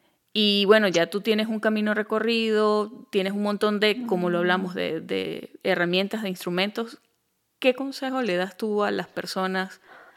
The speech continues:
Speaker 1: acerca de todo el proceso?
Speaker 2: Mira, les puedo decir, primero, cambiar el mindset, así como tú dijiste, esa palabra, un calvario,
Speaker 1: <laughs>
Speaker 2: es al contrario, es sencillamente disfrutar el, el recorrido, y, ¿sabes? Es verlo como una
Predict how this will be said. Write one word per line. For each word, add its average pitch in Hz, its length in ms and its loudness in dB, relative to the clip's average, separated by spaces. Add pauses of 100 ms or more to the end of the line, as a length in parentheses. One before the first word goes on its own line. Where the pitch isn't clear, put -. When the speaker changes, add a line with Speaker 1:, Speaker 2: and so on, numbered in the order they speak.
Speaker 1:
acerca 180 520 0
de 170 220 -2
todo 175 320 4
el 175 80 2
proceso? - 400 -10 (1300)
Speaker 2:
Mira, 220 300 2
les 208 220 -6
puedo 233 200 -2
decir, 262 460 0
primero, 247 400 2 (180)
cambiar 196 520 2 (120)
el 226 240 -6
mindset, 208 640 0
así 208 220 -10
como 214 400 -4
tú 220 120 -6
dijiste, 214 360 2
esa 190 140 0
palabra, 208 300 2
un 190 60 -2
calvario, 226 680 6 (340)
Speaker 1:
<laughs> - 220 0
Speaker 2:
es 226 160 6
al 254 100 6
contrario, 202 460 4
es 196 120 4
sencillamente 302 640 6
disfrutar 202 560 0
el, 208 260 -2 (140)
el 240 140 2
recorrido, 190 640 -2 (200)
y, 392 120 -14
¿sabes? 208 340 6 (160)
Es 208 180 -6
verlo 269 580 6 (280)
como 196 320 0
una 208 480 -2